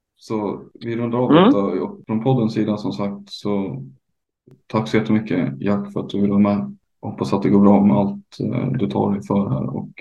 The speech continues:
Speaker 1: framförallt att det går bra på maraton.
Speaker 2: <laughs> Ja, tack så jättemycket. Det är jätteroligt att få vara med.
Speaker 1: Och, eh, ni som, eh, har lyssnat på detta får gärna,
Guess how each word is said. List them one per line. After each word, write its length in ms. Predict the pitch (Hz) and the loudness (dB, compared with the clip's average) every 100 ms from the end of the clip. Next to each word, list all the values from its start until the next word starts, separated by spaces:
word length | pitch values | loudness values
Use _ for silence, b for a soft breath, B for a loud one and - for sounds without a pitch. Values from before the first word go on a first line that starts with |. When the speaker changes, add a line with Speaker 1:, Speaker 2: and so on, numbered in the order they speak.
| - | -6
Speaker 1:
framförallt 520 | 104 101 98 101 - | -4 0 0 0 -2
att 80 | - | -2
det 80 | 95 | 2
går 80 | 95 | 4
bra 180 | 95 - | 4 2
på 200 | 87 85 | -6 0
maraton. 480 | 107 113 - - - b b b b b _ _ _ - | 2 2 -2 -8 -12 b b b b b _ _ _ -8
Speaker 2:
<laughs> 420 | 139 - - - | -2 0 0 4
Ja, 300 | 160 151 - - _ _ B B _ | 4 4 0 -18 _ _ B B _
tack 220 | - 143 | 2 2
så 80 | 143 | 4
jättemycket. 400 | 139 147 139 110 | 2 4 0 0
Det 160 | 110 127 | -2 -2
är 60 | |
jätteroligt 300 | 135 135 120 113 | -2 0 0 -2
att 60 | |
få 100 | 117 | -8
vara 200 | 117 120 | -4 -2
med. 160 | 123 - _ - _ _ - | -2 -2 _ -20 _ _ 0
Speaker 1:
Och, 320 | 127 131 135 | 2 2 4
eh, 280 | 139 131 123 | 6 6 8
ni 140 | 139 | 6
som, 360 | 139 139 131 127 127 | 6 6 6 6 2
eh, 140 | 117 - | 0 0
har 100 | 117 | 2
lyssnat 340 | 120 123 110 | 2 4 4
på 40 | 113 | 4
detta 280 | 113 113 | 2 0
får 120 | 113 110 | 4 6
gärna, 520 | 110 107 104 - | 8 8 6 2